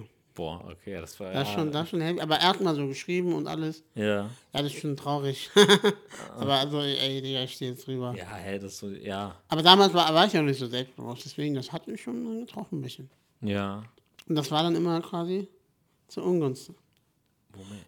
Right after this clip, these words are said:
Speaker 2: Wie war's bei dir oder hattest du mal Situationen in deinem
Speaker 1: Oh,
Speaker 2: Leben,
Speaker 1: Ehrlichkeit.
Speaker 2: wo du ehrlich warst?
Speaker 1: Ich hab mal, äh, nee, hatte ich mal sowas? Eigentlich gar nicht so Ungunsten. Ich überlege gerade irgendeine Situation, wo meine Ehrlichkeit zu Ungunsten war.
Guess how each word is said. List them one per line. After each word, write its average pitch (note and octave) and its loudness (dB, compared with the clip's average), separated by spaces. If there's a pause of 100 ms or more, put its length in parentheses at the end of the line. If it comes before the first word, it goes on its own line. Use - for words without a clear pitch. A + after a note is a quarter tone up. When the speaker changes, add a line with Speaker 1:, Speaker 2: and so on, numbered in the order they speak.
(140)
Speaker 2:
Wie F3 0
war's D#3+ 2
bei C#3+ -2
dir D3+ -2
oder C3+ 0
hattest - -6
du E3+ 0
mal D#3+ 2
Situationen - -10 (100)
in D#3 -8
deinem C#3+ -2
Speaker 1:
Oh, C#3 -2
Speaker 2:
Leben, C#3 -4 (220)
Speaker 1:
Ehrlichkeit. A#2 -8
Speaker 2:
wo C3+ -2
du - 0
ehrlich D3 -6
warst? C3+ -18
Speaker 1:
Ich - -4
hab - -6
mal, A#2 -4 (760)
äh, - -16
nee, F#2+ -14
hatte G#2+ -16
ich B2+ -8
mal C#3+ -6
sowas? C#3+ -10 (1080)
Eigentlich - -12
gar A#2+ -8
nicht B2+ -8
so - -12
Ungunsten. A#2 -12 (920)
Ich - -18
überlege G#2 -8
gerade F#2+ -10
irgendeine G#2+ -8
Situation, G#2 -8
wo G2 -12
meine G2 -10
Ehrlichkeit G#2+ -10
zu G#2+ -8
Ungunsten G#2 -12
war. F#2 -14